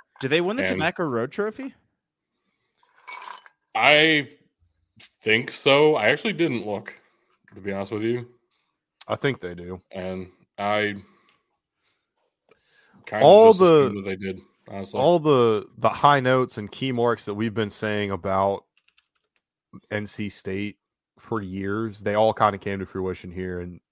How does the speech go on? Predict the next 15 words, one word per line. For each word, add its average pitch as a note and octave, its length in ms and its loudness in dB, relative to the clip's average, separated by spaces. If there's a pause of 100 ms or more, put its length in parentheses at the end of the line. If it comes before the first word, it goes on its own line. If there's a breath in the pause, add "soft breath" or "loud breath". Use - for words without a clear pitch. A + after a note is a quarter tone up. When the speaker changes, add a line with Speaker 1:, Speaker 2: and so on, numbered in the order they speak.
(180)
Speaker 3:
they F#2+ 120 -12
prove G#2 420 -8
Speaker 2:
Mm-hmm. G2+ 120 -8
Speaker 3:
why F#2+ 140 -4
we F#2 220 -8
say G2 280 -12
all G2+ 180 -2
the G2 100 -14
things G#2+ 300 -12
that G#2 80 -12
we A2 120 -8
always B2 280 -2
say E3+ 160 -2
about A2+ 280 2
'em. A2+ 140 -8